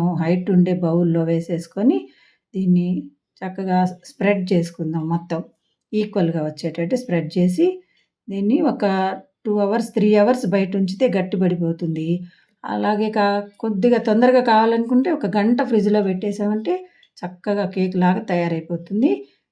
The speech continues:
దీన్ని చుట్టూతా కేకుని ఒక్కసారి చాక్ తోటి కదిలించేసి మనం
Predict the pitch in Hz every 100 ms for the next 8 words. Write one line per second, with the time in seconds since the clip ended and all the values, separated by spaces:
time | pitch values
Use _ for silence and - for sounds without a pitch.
0 | 170 190 190 185 220 - 226 233 214 -
1 | 214 196 202 202 185 185 247 285 - _
2 | _ 185 180 214 180 196 220 214 185 185
3 | 247 214 240 - 190 185 - 170 202 202
4 | 196 190 185 180 170 170